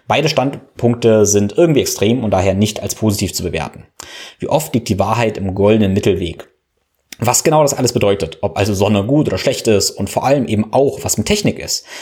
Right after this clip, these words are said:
was mit Tageslichtlampen ist, Infrarotlampen, äh, Monitoren, L-E-D-Lampen und so weiter, das erfährst du in diesem Podcast.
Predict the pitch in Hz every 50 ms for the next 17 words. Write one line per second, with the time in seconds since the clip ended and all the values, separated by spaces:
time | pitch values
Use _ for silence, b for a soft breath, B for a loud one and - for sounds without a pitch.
0 | B B B 101 90 - - 101 92 - - - - 143 143 117 107 110 113 -
1 | - 104 101 98 - 107 - 98 90 - - - - 151 147 151 - 127 110 101
2 | 101 104 107 107 110 101 98 95 98 90 - - 101 95 95 92 90 90 - 85
3 | 85 87 90 95 113 143 165 151 135 - - - 113 104 107 104 98 98 95 98
4 | 98 - - 135 139 123 107 107 104 104 104 104 - - 95 98 - - 95 95
5 | 92 92 - 98 92 85 B B B B B B B - 117 120 117 - - -
6 | 120 - - 101 98 98 - - 101 92 90 90 87 - 95 - - - 78 -
7 | - - - -